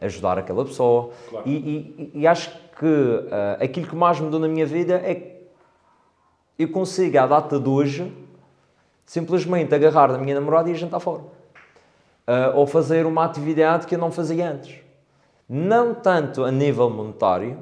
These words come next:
Speaker 1: mas também a nível de tempo. Nós, ah, temos dias, trabalhamos muito, mas nós próprios fazemos também o nosso horário. E acho que neste ramo, se nós não temos,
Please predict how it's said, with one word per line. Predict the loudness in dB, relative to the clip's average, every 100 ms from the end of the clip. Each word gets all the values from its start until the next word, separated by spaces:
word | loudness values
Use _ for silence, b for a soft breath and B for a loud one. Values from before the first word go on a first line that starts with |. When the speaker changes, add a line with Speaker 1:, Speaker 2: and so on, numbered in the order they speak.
| -18 b b b
Speaker 1:
mas | -2 -2 0
também | -2 0 0 0
a |
nível | -2 -4 -4
de | -6
tempo. | -10 -4 -4 -4 -8 -12 -14 -16
Nós, | -10 -10 -10 -18 b b
ah, | -4 -4
temos | -2 -4 -2
dias, | -2 -2 -2
trabalhamos | -4 -2 -2 -2
muito, | -2 -2 -4 -8
mas | -6 -6 -8 -16 -10
nós | -6 -2 -2 -4
próprios | 0 0 0
fazemos | -6 -4 -6 -6
também | -6 -4 -4
o |
nosso | -4 -4 -2
horário. | 0 -2 -6 -16 B B -10
E | -2
acho | 0 0 -6 -4
que |
neste | 0 0 0 -4 -4 -8
ramo, | -2 -2 -2 -10 -14
se | -12 -4
nós | -2 -2
não | -2 -2
temos, | -2 0 -6 -10 -16